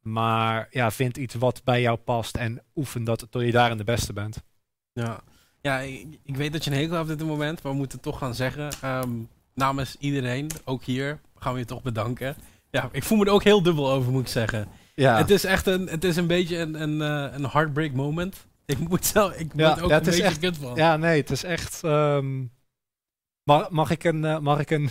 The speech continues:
Speaker 1: <laughs> nooit gemogen Bible thump in de chat? <laughs> Ik, eh, dat zou ik heel mooi vinden. Nee, ik heb de afgelopen... Het, het, het was een genot om de afgelopen, ehm,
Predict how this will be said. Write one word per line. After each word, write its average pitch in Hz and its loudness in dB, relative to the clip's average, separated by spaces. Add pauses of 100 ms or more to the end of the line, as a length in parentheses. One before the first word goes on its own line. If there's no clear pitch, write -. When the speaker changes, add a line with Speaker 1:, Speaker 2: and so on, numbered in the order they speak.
Speaker 1:
<laughs> 143 0
nooit 151 0
gemogen 135 -2
Bible 135 4
thump 156 0
in 143 0
de 143 0
chat? - 0
<laughs> - -20
Ik, - -2
eh, 180 0 (480)
dat 170 0
zou 214 6
ik - -12
heel 170 0
mooi 151 2
vinden. 120 -2 (400)
Nee, 123 0
ik 135 -2
heb 185 4
de 170 0
afgelopen... 180 0
Het, - -8
het, - -10
het 131 -10
was 165 4
een 156 0
genot 151 -2
om 139 -6
de 139 -2
afgelopen, 139 -2
ehm, 120 -4